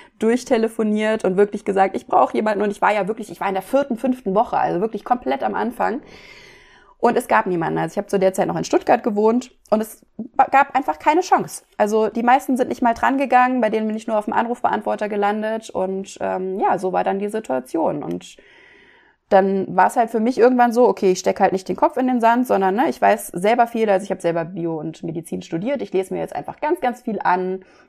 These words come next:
Ähm, Frauen haben auch schon vor mir Kinder auf die Welt beko-, äh, be-, gebracht, ne, also auch so dieses Denken. Und, ähm, ja, aber ich hatte wirklich dann bis ganz zum Schluss keine Hebamme und dann hatte ich auch nur eine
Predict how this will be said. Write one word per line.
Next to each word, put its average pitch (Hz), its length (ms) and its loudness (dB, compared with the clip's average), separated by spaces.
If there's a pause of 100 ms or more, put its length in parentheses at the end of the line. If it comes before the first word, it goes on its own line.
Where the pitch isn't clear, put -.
(140)
Ähm, 175 380 0
Frauen 160 360 0
haben 147 220 0
auch 160 100 -2
schon 190 160 -6
vor 277 220 4
mir 240 120 2
Kinder 208 300 0
auf 180 120 0
die 180 120 -6
Welt 175 340 -2
beko-, 175 380 -8
äh, 170 300 -2
be-, 165 320 -6
gebracht, - 560 0
ne, 269 120 4
also 175 240 2
auch 202 100 -2
so 226 220 2
dieses 226 380 -2
Denken. 220 460 -2 (720)
Und, 190 640 2
ähm, 180 540 -2
ja, 381 120 2
aber 147 200 4
ich 175 120 -6
hatte 254 340 0 (320)
wirklich 208 340 -4
dann 185 200 -4
bis 233 180 -2
ganz 202 260 -4
zum 196 100 -4
Schluss 196 240 -6
keine 165 200 -2
Hebamme 233 360 0
und 240 80 0
dann 185 140 0
hatte 196 140 -2
ich 202 100 -4
auch 196 120 -2
nur 196 220 -2
eine 175 440 -4